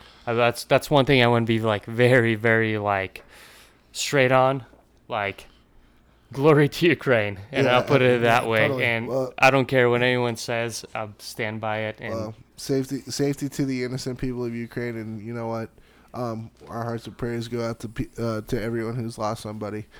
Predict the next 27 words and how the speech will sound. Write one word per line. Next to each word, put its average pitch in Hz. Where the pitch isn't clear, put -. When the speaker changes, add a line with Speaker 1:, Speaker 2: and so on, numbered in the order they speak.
Speaker 2:
out 117
there, 110
you 120
know, 107
for 110
useless 117
violence. 110
So, 143
um, 139
now 165
let's 156
switch 170
from 151
a 120
darker, 127
uh, 113
subject 135
to 143
a -
little 165
bit 165
of 147
a -
lighter 120
situation. 120
We, 143
uh, 131